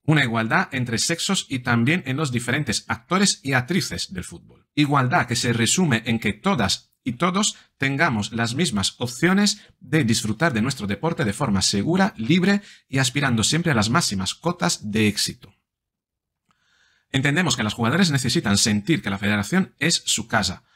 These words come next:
un entorno seguro donde mostrar su profesionalidad y su calidad deportiva, ostentando el privilegio de representar a España.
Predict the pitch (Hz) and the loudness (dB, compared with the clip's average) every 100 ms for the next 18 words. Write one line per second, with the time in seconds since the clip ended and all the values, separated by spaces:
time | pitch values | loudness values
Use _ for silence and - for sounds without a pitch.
0 | _ _ 151 143 113 147 104 - 101 180 | _ _ 0 0 0 -2 0 0 0 0
1 | 180 123 110 101 98 151 - - 104 - | 2 2 4 2 2 -2 -2 -4 -4 -2
2 | 202 196 208 185 - - - - 151 104 | 0 2 2 2 0 -8 -2 0 2 2
3 | 127 120 98 98 170 185 214 - 123 135 | 2 0 -2 -2 0 2 2 0 -2 0
4 | 123 151 208 214 208 156 165 185 202 - | 2 0 0 -2 0 0 0 -2 -2 -6
5 | - 123 127 110 110 107 160 180 - 95 | -4 0 0 0 0 2 0 -2 -6 -8
6 | - - 180 143 | -6 -4 -4 -6